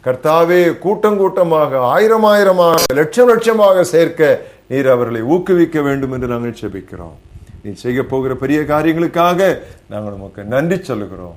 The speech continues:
தேவாதி தேவனே, ராஜாதி ராஜாவே, கர்த்தாதி கர்த்தாவே, உம்மை துதிக்கிறோம், போற்றுகிறோம், புகழுகிறோம், வாழ்த்துகிறோம், வணங்குகிறோம், கும்பிடுகிறோம்.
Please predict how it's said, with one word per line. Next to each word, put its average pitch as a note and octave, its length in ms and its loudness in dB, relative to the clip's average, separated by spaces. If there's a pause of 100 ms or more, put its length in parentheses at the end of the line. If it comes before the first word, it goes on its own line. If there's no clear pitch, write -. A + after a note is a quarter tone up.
(140)
தேவாதி B2+ 480 0
தேவனே, C#3 520 -4
ராஜாதி D3 520 2
ராஜாவே, D#3+ 600 2 (240)
கர்த்தாதி F#3 520 4
கர்த்தாவே, G3 420 4
உம்மை F#3 320 2
துதிக்கிறோம், G3 720 0
போற்றுகிறோம், F3+ 580 0
புகழுகிறோம், E3 540 2
வாழ்த்துகிறோம், D#3+ 540 2
வணங்குகிறோம், C3+ 580 0 (380)
கும்பிடுகிறோம். B2+ 760 2